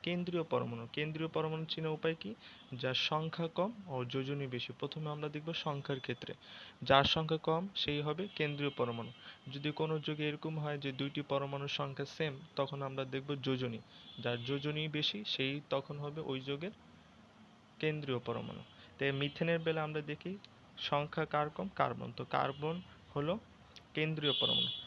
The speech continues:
তাহলে ভি কি ছিল? কেন্দ্রীয় পরমাণুর যোজ্যতা স্তরে ইলেকট্রন সংখ্যা। তাহলে কার্বন পরমাণুর যোজ্যতা স্তরে ইলেকট্রন সংখ্যা কত? কার্বনের পারমাণবিক সংখ্যা ছয়। প্রথম শক্তি স্তরে দুইটা গেল,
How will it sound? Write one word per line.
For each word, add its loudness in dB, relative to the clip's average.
তাহলে 2
ভি -2
কি -2
ছিল? 0
কেন্দ্রীয় 0
পরমাণুর 0
যোজ্যতা 0
স্তরে 0
ইলেকট্রন -4
সংখ্যা। -4
তাহলে -4
কার্বন 2
পরমাণুর -4
যোজ্যতা -4
স্তরে -4
ইলেকট্রন -6
সংখ্যা -8
কত? -2
কার্বনের 2
পারমাণবিক 2
সংখ্যা -4
ছয়। 0
প্রথম 0
শক্তি -2
স্তরে -2
দুইটা 0
গেল, 0